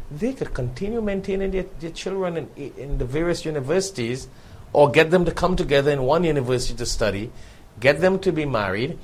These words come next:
and each parents should finance their child if they want Islam. And this way you get both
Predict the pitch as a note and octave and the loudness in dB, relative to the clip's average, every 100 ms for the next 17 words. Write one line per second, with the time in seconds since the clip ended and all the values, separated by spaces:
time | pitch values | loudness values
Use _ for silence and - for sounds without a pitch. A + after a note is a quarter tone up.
0 | - - - B2+ C3 G#3+ B3 - - C#3+ | -16 -18 -10 -8 -2 -2 -2 -2 2 4
1 | B2 C#3 - - - - - - - - | 4 2 -2 -4 -6 -12 -14 -8 -6 -6
2 | - F3+ F#3 G3 C4+ C4 - C#3 A#2 - | 0 2 2 2 0 -2 -4 -4 -4 2
3 | A2+ F2+ F2+ A2+ G#3+ A3+ - - - - | 4 4 0 -2 -4 -6 -12 -16 -16 -18
4 | - A#3 G3+ A3 G3 G3+ - - G#3 - | -2 -2 2 2 4 0 -2 -4 -2 0
5 | A#2+ E2+ - - - - - B2+ A3 A#3+ | 0 -2 -10 -20 -16 -14 -6 -2 -2 0
6 | A#3+ A3+ G3 F3 B2+ E3+ G2 - | 0 0 0 -2 0 0 0 -8